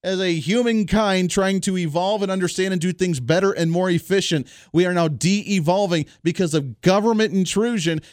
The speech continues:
and the private sector doing the best that it can to adapt to that government intrusion, where we've now said, "You know, we're just gonna get rid of the combustible engine and go back to sailboats with really cool wind turbine arms on it as, as the actual boat on how we actually adjust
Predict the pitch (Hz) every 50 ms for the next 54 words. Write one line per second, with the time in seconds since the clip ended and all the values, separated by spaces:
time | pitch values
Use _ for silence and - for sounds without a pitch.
0 | _ _ - 185 185 175 147 - 175 190 208 202 208 190 - - 190 - - -
1 | 180 156 120 151 170 202 208 202 185 143 160 170 165 - 185 160 165 - - -
2 | 160 170 170 147 123 - - _ _ - - 185 180 175 151 113 - 175 214 240
3 | 247 - - - - - 180 160 160 147 143 127 127 151 151 143 143 139 139 135
4 | 139 - 143 143 127 - 147 147 143 139 120 160 151 139 - - _ _ - 160
5 | 175 170 175 175 160 - 160 180 180 180 - - 196 175 170 196 202 240 311 330
6 | 285 277 - _ - 240 262 339 302 - - 247 220 196 160 208 202 170 180 202
7 | 208 196 190 - 202 185 165 170 170 156 - - 160 165 165 151 143 143 139 123
8 | 143 135 - - _ _ 156 156 143 143 143 135 139 139 - - 127 - - 151
9 | 143 143 139 127 110 117 117 117 - 123 107 107 120 135 131 131 117 - 143 131
10 | 123 107 117 123 131 127 110 - 120 107 101 98 95 98 98 - - 110 110 104
11 | 101 - 110 98 98 101 101 - 113 110 98 98 - - _ _ _ _ _ -
12 | 107 107 92 110 110 101 95 - - 113 101 104 92 98 131 135 123 - - -
13 | 110 107 98 92 123 123 117 113 107 101 98 95 - - 107 98 95 92 87 -
14 | - 131 139 131 - -